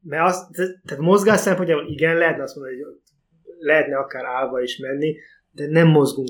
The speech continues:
annyira jól a vízben, hogy, hogy ez, ö, hogy tényleg egy ilyen, ilyen húzamosabb vízi életmódot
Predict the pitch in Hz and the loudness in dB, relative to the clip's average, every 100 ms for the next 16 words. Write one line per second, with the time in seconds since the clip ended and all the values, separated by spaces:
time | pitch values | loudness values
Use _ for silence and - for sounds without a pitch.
0 | - 139 131 127 120 117 117 110 - - | -10 -12 -10 -12 -14 -14 -14 -16 -16 -20
1 | - - - 123 _ 123 117 _ _ _ | -18 -20 -20 _ _ -18 -18 _ _ _
2 | _ _ _ _ 123 127 120 - 117 120 | _ _ _ _ -10 -10 -10 -14 -14 -12
3 | 117 120 123 131 _ _ _ _ _ _ | -10 -14 -16 _ _ _ _ _ _ _
4 | _ 123 117 156 143 131 131 147 131 127 | _ -16 -4 0 2 0 -4 -6 -8 -6
5 | 160 165 160 143 135 - 131 127 - 139 | -2 2 2 2 -2 -4 -6 -8 -8 -14
6 | - _ _ _ _ _ _ - 143 135 | -16 _ _ _ _ _ _ -10 -8 -6
7 | 139 127 123 - 123 120 120 117 | -6 -6 -6 -10 -10 -8 -8 -10